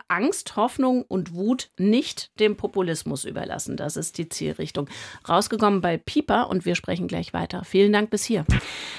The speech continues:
Ich spreche mit dem Kommunikations- und Politikberater Johannes Hilje über sein neues Buch Mehr Demokratie wagen. Das ist nämlich die Empfehlung,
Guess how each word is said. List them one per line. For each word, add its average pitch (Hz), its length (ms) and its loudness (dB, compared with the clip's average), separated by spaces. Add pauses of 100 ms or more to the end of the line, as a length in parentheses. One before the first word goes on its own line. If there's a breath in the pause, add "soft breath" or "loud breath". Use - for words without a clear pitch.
(140 loud breath)
Ich - 300 4
spreche 185 540 2
mit 208 160 4
dem 180 140 2
Kommunikations- 175 800 2
und 170 160 0
Politikberater 170 840 -2
Johannes 175 520 2
Hilje 220 560 8
über 240 440 8
sein 208 220 2
neues 190 320 2
Buch 233 340 -2
Mehr 208 280 4
Demokratie 208 920 0
wagen. 165 380 -2
Das 226 180 2
ist 294 100 -6
nämlich 220 340 -2
die 214 160 -2
Empfehlung, 247 540 0